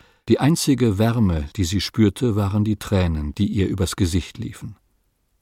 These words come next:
Zuerst ihre Eltern und jetzt Julia. Warum passierte das alles?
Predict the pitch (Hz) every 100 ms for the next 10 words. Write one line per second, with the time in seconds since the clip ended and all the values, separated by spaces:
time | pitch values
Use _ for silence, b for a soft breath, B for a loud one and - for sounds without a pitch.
0 | - - - 98 - 101 82 - 92 -
1 | 107 107 90 - 87 - - 107 85 82
2 | 80 - b b b b b b b -
3 | - 113 107 104 127 - 117 - 143 143
4 | 147 101 87 - - 101 -